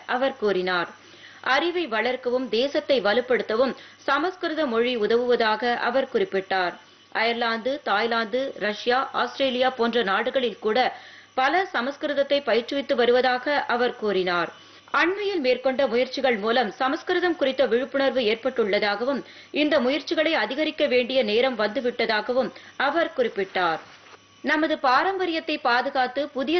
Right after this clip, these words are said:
தலைமுறைக்கு கொண்டு செல்ல வேண்டியது அவசியம் என்றும் இந்த முயற்சிகளை மேற்கொள்ளும் நபர்கள் குறித்த தகவல்களை தெரிந்தால் அதனை சமூக வலைதளங்களில் பகிர்ந்து கொள்ள வேண்டும் என்றும்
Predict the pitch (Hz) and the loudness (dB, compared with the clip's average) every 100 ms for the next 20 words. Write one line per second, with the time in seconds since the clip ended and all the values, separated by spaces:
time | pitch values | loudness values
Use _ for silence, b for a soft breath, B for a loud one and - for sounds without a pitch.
0 | 349 262 247 254 254 269 240 226 269 269 | 0 0 0 0 -2 -2 -2 -2 0 0
1 | 247 233 233 240 233 247 202 240 285 262 | 2 4 4 2 2 4 2 -2 0 -2
2 | 185 226 220 294 - B B B 294 302 | 0 -2 2 0 0 B B B 2 4
3 | 269 311 330 370 349 339 254 277 277 277 | 2 0 0 0 2 4 2 2 2 2
4 | 220 214 269 302 311 - 254 254 254 220 | 0 0 0 0 -2 -2 -2 0 0 0
5 | 208 254 247 262 262 233 214 226 233 262 | -2 -2 0 2 2 0 0 0 0 0
6 | B B B 262 294 294 277 262 277 370 | B B B 0 2 0 0 -2 0 0
7 | 370 269 233 254 247 240 254 247 214 247 | 2 2 2 2 0 0 -2 0 -2 -2
8 | 269 - 247 226 220 226 233 202 254 240 | -2 0 2 2 2 2 -2 2 0 2
9 | 262 | 0